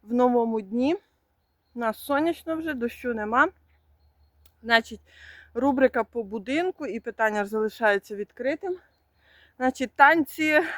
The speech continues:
на будинок і куди йти, як вирішити проблему, вже були.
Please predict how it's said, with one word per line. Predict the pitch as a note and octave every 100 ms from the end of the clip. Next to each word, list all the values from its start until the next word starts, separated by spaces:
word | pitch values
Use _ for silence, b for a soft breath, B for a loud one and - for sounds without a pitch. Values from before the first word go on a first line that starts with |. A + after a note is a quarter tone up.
| B B B
на | B3 B3+ B3+ B3+ -
будинок | B3 A3+ C#4+ D4 C4
і | B3+
куди | - A3+ B3
йти, | A#3 C#4+
як | C#4 A3+
вирішити | A#3+ A#3 - - -
проблему, | A3+ G#3 B3+ B3 G#3+
вже | A#3 A3+
були. | G3+ G#3 B3+ F4+